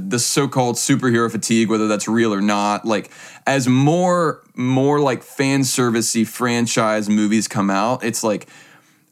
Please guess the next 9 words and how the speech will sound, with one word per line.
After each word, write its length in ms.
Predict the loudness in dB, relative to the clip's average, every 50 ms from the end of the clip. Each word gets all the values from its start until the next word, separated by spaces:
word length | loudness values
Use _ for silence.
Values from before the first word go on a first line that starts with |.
| _ _ -2
all 320 | 0 0 2 2 2 0
of 180 | 0 -2 -2 -2
the, 80 | -2
like, 220 | 0 0 -2 -2 -2
the 60 | -2
good 440 | -2 0 0 2 2 4 2 2 2
and 160 | 2 0 0
the 60 | 0
bad 760 | 0 0 0 0 2 2 0 0 0 -2 -2 -2 -4 -6 -8